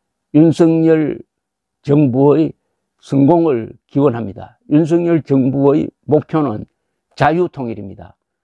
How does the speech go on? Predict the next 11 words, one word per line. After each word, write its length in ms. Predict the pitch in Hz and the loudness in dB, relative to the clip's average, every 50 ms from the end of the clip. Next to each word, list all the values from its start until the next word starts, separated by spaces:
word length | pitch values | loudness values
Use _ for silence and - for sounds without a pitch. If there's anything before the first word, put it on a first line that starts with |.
| _ _ _ - | _ _ _ -8
헌법 360 | 143 139 - - 175 - _ | -6 -4 0 0 -2 0 _
제일 260 | - 156 151 143 - _ - 175 151 - | 0 0 0 0 -2 _ -4 -4 -4 -2
조, 240 | - 170 131 101 - _ _ _ _ _ _ _ _ _ _ _ _ _ _ _ _ _ _ | 0 0 0 0 -2 _ _ _ _ _ _ _ _ _ _ _ _ _ _ _ _ _ _
대한민국은 540 | - 139 143 143 156 165 180 190 180 151 123 | 0 2 2 2 2 0 0 0 0 0 0
민주공화국이다. 920 | 123 185 226 214 208 147 120 123 120 127 139 147 156 147 - - - - _ _ _ _ _ _ _ _ _ _ _ _ - | 0 0 0 0 0 0 0 0 -2 0 0 0 0 0 -2 -4 -8 -16 _ _ _ _ _ _ _ _ _ _ _ _ -4
헌법 280 | 139 156 160 180 165 147 | -4 0 0 0 0 2
제삼 440 | - 185 170 147 - 143 131 135 139 | 2 0 0 0 -2 -2 -2 0 2
조, 260 | 151 147 117 92 _ _ _ _ _ _ | 2 2 2 0 _ _ _ _ _ _
그 160 | - 160 156 | -2 -2 0
대한민국의 640 | 131 143 147 156 185 190 196 185 170 175 185 175 156 | 2 2 2 2 2 0 -2 0 2 2 2 4 4
영토는 400 | 156 165 160 - 147 156 156 | 2 0 0 -2 -2 -2 -2